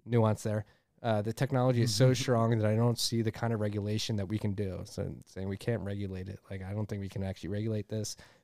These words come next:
Speaker 1: "Bitcoin has made our currency almost useless and valueless." So this is where Sani
Speaker 2: <laughs>
Speaker 1: goes wrong. Like, and that's what I wrote about today is, like,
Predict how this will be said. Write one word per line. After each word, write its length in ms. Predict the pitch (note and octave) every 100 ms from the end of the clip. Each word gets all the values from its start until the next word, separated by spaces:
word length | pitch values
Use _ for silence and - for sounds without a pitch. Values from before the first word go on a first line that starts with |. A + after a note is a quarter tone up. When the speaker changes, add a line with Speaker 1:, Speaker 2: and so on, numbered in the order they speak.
| -
Speaker 1:
"Bitcoin 260 | A#2+ C3
has 120 | A#2+ A2
made 220 | A2+ A#2+
our 100 | A#2
currency 460 | - A#2+ A#2 - A#2
almost 380 | A2+ A2 -
useless 420 | A#2 A#2+ - A2 -
and 100 | G#2
valueless." 560 | F#2+ G2 G2 E3 A3+
So 100 | -
this 140 | D#4 A#2
is 100 | -
where 160 | A2+
Sani 520 | - - A2+ G#2+ G#2+ G2 - -
Speaker 2:
<laughs> 260 | - - -
Speaker 1:
goes 200 | B2 A2
wrong. 460 | A#2+ C#3 G#2 F#2+ F#2+
Like, 180 | G2 G2 - _ _ _ -
and 120 | A#2+ A2+
that's 160 | A2
what 100 | A2
I 40 | G2+
wrote 200 | B2 B2
about 220 | F#2+ F2+
today 180 | G2+ G2
is, 120 | G2
like, 260 | G2+ G2